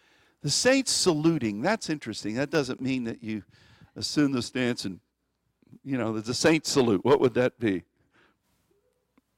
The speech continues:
Now, salute there is interesting because it means to want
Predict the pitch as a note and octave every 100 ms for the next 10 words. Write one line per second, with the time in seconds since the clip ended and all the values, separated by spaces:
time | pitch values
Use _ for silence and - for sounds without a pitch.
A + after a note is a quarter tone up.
0 | _ _ _ - - _ _ _ _ _
1 | - - D3+ C#3+ B2+ - - F3+ G3+ C#4
2 | - E3+ C3 C3 D3 C#3+ F#3 F3 D#3+ -
3 | C3 G#2+ C3 D#3 C#3+ B2 - _ _ _
4 | F#3 F#3+ D3+ F3 A3+ B3+ B3+ A3 - -
5 | - F3 D#3+ D#3 D#3+ D#3 _ _ _ _
6 | _ _ - A#2+ C#3+ F3 G#3 G#3+ -